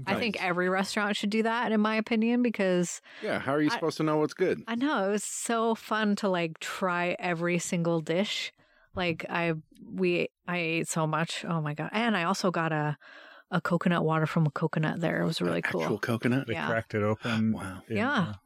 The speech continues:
Speaker 2: uh, oh, nice.
Speaker 1: Yeah.
Speaker 2: I've only done that, like, roadside.
Speaker 1: I know. I,
Speaker 2: Hawaii.
Speaker 1: I've, I've only had other drinks like that in Hawaii before.
Speaker 3: Yeah.
Speaker 1: So.
Speaker 3: Are you, when you go to a restaurant, are you, are you looking for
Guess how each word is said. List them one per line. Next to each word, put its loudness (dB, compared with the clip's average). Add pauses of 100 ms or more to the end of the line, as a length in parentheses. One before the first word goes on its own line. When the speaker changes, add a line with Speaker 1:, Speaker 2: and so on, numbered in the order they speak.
(120)
Speaker 2:
uh, -2
oh, 2
nice. -2
Speaker 1:
Yeah. 2
Speaker 2:
I've -4
only 0
done 2
that, 0
like, -4
roadside. 0 (340)
Speaker 1:
I 2
know. 2
I, 0
Speaker 2:
Hawaii. 0 (400)
Speaker 1:
I've, 0
I've 0
only 2
had 0 (160)
other 2
drinks 0
like -2
that 0
in 2
Hawaii 0
before. -2
Speaker 3:
Yeah. 0
Speaker 1:
So. -2 (560)
Speaker 3:
Are 2
you, 2
when 2
you 2
go 2
to 2
a 4
restaurant, 0
are 2
you, 2 (280)
are 2
you 4
looking 4
for 0